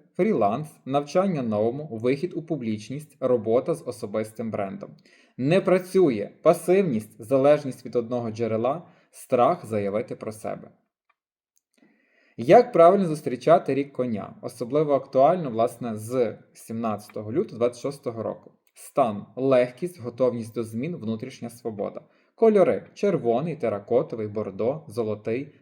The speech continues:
теплий, коричневий. Символ в домі, фігурка коня, у русі, це важливо.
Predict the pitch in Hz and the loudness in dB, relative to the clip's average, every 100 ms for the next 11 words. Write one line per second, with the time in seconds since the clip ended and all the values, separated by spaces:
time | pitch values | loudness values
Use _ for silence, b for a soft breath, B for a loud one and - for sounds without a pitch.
0 | _ 123 120 123 127 - 113 98 - - | _ 0 0 0 -8 -6 -6 -6 -10 -16
1 | 95 - _ _ b b b - 160 185 | -16 -18 _ _ b b b 2 4 6
2 | 226 233 180 147 139 135 147 - 117 156 | 6 4 4 4 4 0 -8 -6 0 0
3 | 208 147 - 113 107 101 151 _ _ - | 0 -2 -2 -4 -2 -6 -10 _ _ 2
4 | 165 156 135 139 127 - 123 131 175 - | 4 4 4 2 0 -4 -6 -6 -8 -8
5 | - 113 139 151 156 117 104 160 | -2 2 0 0 0 0 0 -8